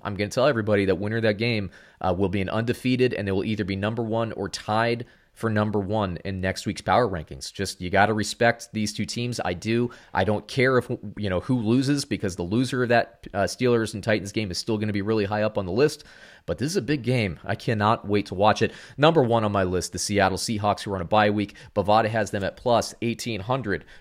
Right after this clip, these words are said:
to win the Super Bowl. Um, I s-, I called the Seattle Seahawks before the season to be the N F C representative of the, uh, you know, of, of the conference to make it to the Super Bowl.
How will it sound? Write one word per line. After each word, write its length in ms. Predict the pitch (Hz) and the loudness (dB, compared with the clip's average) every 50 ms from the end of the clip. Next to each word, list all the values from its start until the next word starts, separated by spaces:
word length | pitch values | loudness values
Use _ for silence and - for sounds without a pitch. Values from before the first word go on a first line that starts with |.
| - | -10
to 100 | - - | -8 -4
win 240 | 110 104 110 113 110 | -2 -2 -2 -2 -2
the 80 | 98 87 | -4 -6
Super 340 | - - - 135 127 - | -4 -4 -4 -4 -4 -4
Bowl. 360 | 127 113 120 117 113 107 - - - - - - - - | -2 2 2 2 2 0 -2 -8 -18 -20 -20 -20 -10 -4
Um, 480 | - 104 104 104 104 104 104 104 101 - | 0 2 4 6 6 6 6 4 4 6
I 180 | - 117 120 127 | 6 8 8 8
s-, 260 | 131 - - - - - | 6 2 -2 -2 4 6
I 140 | 120 127 | 6 6
called 260 | 135 - - 143 139 123 | 6 4 2 2 4 4
the 140 | 123 120 | 4 4
Seattle 320 | 113 - 135 123 120 117 113 | 4 2 2 2 2 2 0
Seahawks 440 | - - 127 117 123 117 107 - - | -2 -2 -2 2 2 2 2 0 -4
before 280 | - - - 123 117 | -10 -8 -6 -6 -4
the 80 | 104 95 | -4 -4
season 360 | - 120 120 113 110 110 104 | -4 -4 -4 -2 -4 -6 -6
to 100 | 95 - | -6 -6
be 140 | 104 95 110 | -4 -2 -2
the 120 | 101 107 - | -2 -2 -2
N 140 | 107 107 | -2 -2
F 80 | 104 98 | -4 -4
C 160 | - - 113 | -4 -6 -4
representative 760 | 104 113 107 104 - 101 92 107 104 104 101 98 101 90 - - - - - - _ - | -2 -2 -2 -2 -2 -4 -2 -2 -2 0 0 0 -2 -2 -6 -10 -20 -20 -20 -20 _ 2
of 300 | 107 117 110 104 98 - 104 | 4 4 4 4 2 -4 -6
the, 260 | 104 104 101 101 98 | -4 -2 0 2 2
uh, 360 | 98 95 92 92 90 87 82 - | 4 4 4 4 2 2 2 0
you 220 | - 120 110 113 101 | -2 0 0 0 0
know, 120 | 95 - - | 0 0 2
of, 200 | - 117 98 92 - | 2 0 2 2 0
of 120 | 120 113 | 0 0
the 60 | 110 104 | 0 -2
conference 480 | - - 113 107 - - 101 95 - - | -2 0 0 0 0 -2 -4 -6 -6 -6
to 100 | - 101 | -4 -4
make 240 | 98 107 107 - | -2 -2 -2 -2
it 80 | 107 - | -4 -6
to 80 | - - | -6 -8
the 80 | 95 | -8
Super 260 | - - 110 95 - | -6 -6 -6 -6 -6
Bowl. 320 | 92 95 101 98 95 92 | -4 0 2 4 4 2